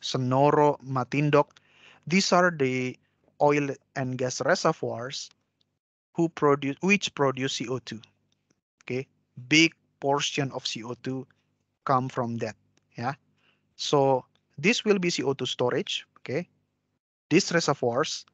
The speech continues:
will be the C O two sources, sorry, will be the C O two sources. And we need to have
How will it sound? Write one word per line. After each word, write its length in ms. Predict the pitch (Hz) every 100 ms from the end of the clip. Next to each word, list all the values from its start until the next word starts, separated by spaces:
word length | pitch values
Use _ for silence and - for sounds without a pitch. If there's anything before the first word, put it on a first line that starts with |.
| _ _ _ -
will 240 | 131 131
be 140 | 131
the 140 | 131 120
C 400 | - - - 143
O 160 | 127 123
two 140 | 123
sources, 500 | - 139 131 - 143
sorry, 560 | - - 120 120 180 - _ _ 131
will 160 | 123
be 80 | 123
the 140 | 123 123
C 120 | 123
O 80 | 123
two 140 | 117
sources. 400 | - 117 190 208 - - _ _ _ _ _ -
And 160 | 170 180
we 140 | 208
need 160 | 254 - -
to 140 | 196
have 320 | - 151 151